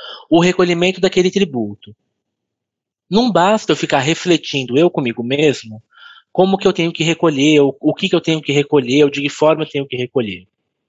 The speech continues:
Se eu simplesmente fico refletindo comigo mesmo, tomo uma decisão sozinho, e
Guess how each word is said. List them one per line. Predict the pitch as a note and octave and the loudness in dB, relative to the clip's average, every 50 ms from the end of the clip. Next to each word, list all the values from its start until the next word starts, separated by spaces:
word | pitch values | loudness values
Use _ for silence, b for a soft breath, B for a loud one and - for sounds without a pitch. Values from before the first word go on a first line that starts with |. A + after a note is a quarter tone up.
| _ _ _ _ - - | _ _ _ _ -20 -10
Se | - - D#3+ | -2 0 0
eu | D#3+ | 2
simplesmente | - G#3 G#3+ F#3+ G#3+ G3 - E3+ C#3+ B2 A#2+ A#2 A2+ - - - B B B B B B B B B | 2 0 0 2 0 0 0 0 -4 -4 -4 -6 -10 -12 -16 -16 B B B B B B B B B
fico | - E3+ D#3+ - F3+ | -2 -2 2 2 2
refletindo | E3 F3 E3+ - F3 E3 - - G#3 A3 A3+ A3 | 2 2 0 2 0 0 0 0 -2 0 0 -2
comigo | G#3+ - G3 F#3 F#3 F3 F3+ | -2 0 0 2 2 2 2
mesmo, | E3+ C#3+ A#2 G#2+ G#2 G#2 G2+ - - - G#2+ G#2+ _ _ _ _ _ _ _ _ _ _ _ _ - - _ _ _ _ _ _ | 0 0 -2 -2 -2 -4 -6 -8 -12 -18 -20 -20 _ _ _ _ _ _ _ _ _ _ _ _ -20 -20 _ _ _ _ _ _
tomo | - F3 F3+ F#3 G3 F#3+ | -2 0 0 0 0 0
uma | F#3 F3+ D#3+ | 0 0 0
decisão | D3+ D3 - D3+ C3+ C#3+ E3+ F3+ | -2 -4 -6 -6 -4 -2 -2 -2
sozinho, | E3+ - F#3 F3+ D3+ - B2+ A#2+ A2 G2 F#2 F#2+ G2+ _ _ _ _ _ _ _ _ _ _ _ _ _ _ _ _ _ _ - | -2 0 0 0 0 -2 -8 -12 -12 -14 -14 -18 -20 _ _ _ _ _ _ _ _ _ _ _ _ _ _ _ _ _ _ -6
e | C3+ C3+ C#3 C3+ C3+ B2+ B2 A#2+ A2+ | -2 0 2 2 2 0 -2 -4 -6